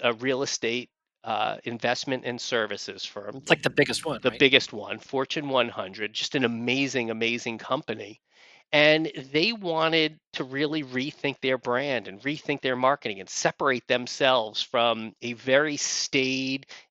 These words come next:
Speaker 1: and very, um, um, almost parody type, uh, industry where, you know, you could look at proposals, you could look at content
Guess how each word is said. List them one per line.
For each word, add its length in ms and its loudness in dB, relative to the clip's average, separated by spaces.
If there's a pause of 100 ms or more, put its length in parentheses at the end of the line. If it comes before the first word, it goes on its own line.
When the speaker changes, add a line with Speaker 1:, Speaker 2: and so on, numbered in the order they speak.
Speaker 1:
and 180 0
very, 920 0 (200)
um, 520 2 (760)
um, 600 6 (600)
almost 380 6
parody 500 2
type, 380 0 (460)
uh, 200 6
industry 500 4 (120)
where, 240 4
you 180 -2
know, 60 -2
you 160 -6
could 140 -2
look 160 0
at 80 -6
proposals, 540 -2
you 60 -6
could 140 -4
look 180 0
at 80 0
content 640 0